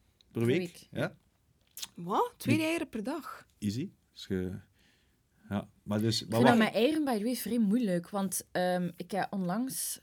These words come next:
Speaker 2: eh, ook een boek gelezen waarin dat er stond van, ja, maximum vier eieren per week en dat is dan nog randje kantje. En dan dacht ik, "Hè, maar dat was toch achterhaald met die cholesterol en al?"
Speaker 1: Ja,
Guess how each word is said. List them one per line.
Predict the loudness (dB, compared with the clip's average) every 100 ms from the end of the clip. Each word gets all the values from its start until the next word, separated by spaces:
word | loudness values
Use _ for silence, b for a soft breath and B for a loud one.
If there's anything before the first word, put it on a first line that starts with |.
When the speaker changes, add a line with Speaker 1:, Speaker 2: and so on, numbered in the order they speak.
| _
Speaker 2:
eh, | -14 -12 -12 -14 -14 -16 -16 -20 -20 _
ook | -6 0
een | 2 2
boek | -2 -4
gelezen | -2 0
waarin | 0 0
dat | -2 -2
er | -6
stond | -4 -2 -2
van, | -4 -6
ja, | -4 -4 -6 B B B B B
maximum | -2 -2 0 2 2
vier | 0
eieren | 2 0 -2
per | -4 0
week | 0 0
en | -2
dat | -2
is | 0
dan | -2
nog | -2
randje | -4 -4 -4
kantje. | -6 -6 -6 -6
En | -4
dan | -2
dacht | -4 -6
ik, | -8
"Hè, | -4 -2
maar | -2
dat | -2
was | -6
toch | -8
achterhaald | -10 -8 -8 -8 -6
met | -6 -6
die | -6
cholesterol | -6 -6 -8 -8 -6 -6
en | -8
al?" | -10 -4
Speaker 1:
Ja, | -4